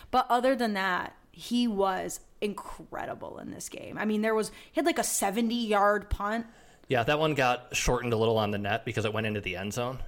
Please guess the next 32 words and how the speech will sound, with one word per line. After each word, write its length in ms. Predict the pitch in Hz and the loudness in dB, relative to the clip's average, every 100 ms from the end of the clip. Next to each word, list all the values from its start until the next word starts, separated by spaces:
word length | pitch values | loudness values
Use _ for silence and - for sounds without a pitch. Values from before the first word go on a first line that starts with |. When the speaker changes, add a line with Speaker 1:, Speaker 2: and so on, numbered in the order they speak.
| - | -4
Speaker 2:
But, 120 | 127 | 0
I 40 | 127 | 2
mean, 120 | 123 | 2
that 100 | 139 | 0
was 100 | 160 | -2
from, 400 | - 117 104 101 - - - | 0 -2 -2 -8 -14 -20 -16
I 40 | - | -10
think, 200 | 120 117 - - - - | -10 -10 -18 -16 -14 -14
Michigan 280 | 123 117 127 | -8 -4 -2
had 100 | 117 | 2
the 40 | |
ball 140 | 110 110 | 4 4
at 60 | |
about 200 | 107 104 | 2 0
the 80 | 104 | -2
thirty, 540 | - - 110 110 107 101 | -4 -2 0 0 -2 -4
like, 140 | 113 | -6
the 80 | 120 | -2
thirty-six-yard 600 | 123 117 - - 98 107 | -2 -2 -4 -2 -2 0
line 140 | 127 | -2
or 60 | 131 | -4
something 240 | 147 139 | -6 -6
like 140 | 143 139 | -6 -2
that, 80 | |
and 80 | 123 | 0
he 40 | 113 | 2
puts 200 | - 127 | 0 0
it 60 | |
in 80 | 117 | -4
the 120 | 104 | -2
end 200 | 104 120 | 0 0
zone. 320 | 113 92 92 | -2 -4 -6